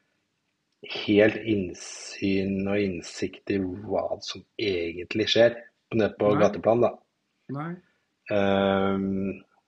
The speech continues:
Speaker 1: det er klart at, eh, etter at en fantastisk regjering vår, eh, for en stund tilbake gikk ut og sa at nei,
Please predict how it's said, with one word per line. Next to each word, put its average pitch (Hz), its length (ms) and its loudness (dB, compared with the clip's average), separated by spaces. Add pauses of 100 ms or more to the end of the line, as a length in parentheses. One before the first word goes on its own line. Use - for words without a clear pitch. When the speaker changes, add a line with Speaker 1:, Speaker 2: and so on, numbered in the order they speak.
(680)
Speaker 1:
det 104 100 -2
er 98 100 -2
klart 98 260 2
at, 101 300 2
eh, 101 460 4
etter - 180 -4
at 104 200 0
en 101 200 -2
fantastisk 104 640 -8
regjering 101 420 6
vår, 104 320 4
eh, 107 420 4
for 107 200 -6
en 104 60 -6
stund 95 220 -10
tilbake 98 340 0
gikk 110 280 -4
ut - 120 -12
og 95 60 -2
sa 101 440 4
at - 240 -6 (840)
nei, 120 160 2